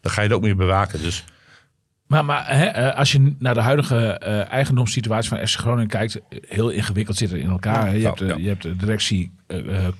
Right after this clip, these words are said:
Speaker 2: ra-, eh, raad van commissarissen, stichtingsbestuur. Maar als je het helemaal doorredeneert, dan heeft eigenlijk, eh, het gemeentebestuur het voor het
Speaker 1: Ja.
Speaker 2: zeggen bij F C Groningen.
Speaker 1: Mhm.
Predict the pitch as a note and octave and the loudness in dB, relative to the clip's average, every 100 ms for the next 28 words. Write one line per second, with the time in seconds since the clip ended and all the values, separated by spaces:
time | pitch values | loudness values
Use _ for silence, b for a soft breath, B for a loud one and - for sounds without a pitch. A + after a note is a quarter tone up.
0 | - G#2 G2 G#2 F#2 F#2+ G#2 G2 A2 G#2+ | -4 -2 2 0 0 0 2 2 2 0
1 | - G#2+ G#2 A#2 G#2 G2 F#2 B B B | 0 2 4 2 2 0 -2 B B B
2 | - - C#3+ C#3 G#2 G#2 A2 A2 A#2 C3 | -2 2 4 4 4 2 2 2 2 0
3 | C3 A2 A#2 G3+ F3 C3 D3+ D#3 B2 A2 | 0 2 6 6 6 4 4 4 4 4
4 | A2 G2+ B B B - A#2 A#2+ - - | 2 0 B B B 0 2 2 -2 0
5 | E3 A3+ F3+ B2+ G2 - _ G#2+ A#2 G#2+ | 2 2 4 2 0 -8 _ 0 2 4
6 | G2 - - - A2+ - C#3 F3 B2+ - | 0 -4 -18 -6 -2 4 6 6 2 2
7 | A#2+ A2 F#2 C#3+ - B2 B2 C3+ C3 A#2+ | 2 2 0 -2 0 2 2 2 2 0
8 | B2 A2+ A#2 C3 D#3+ D#2 | 0 2 2 2 2 -2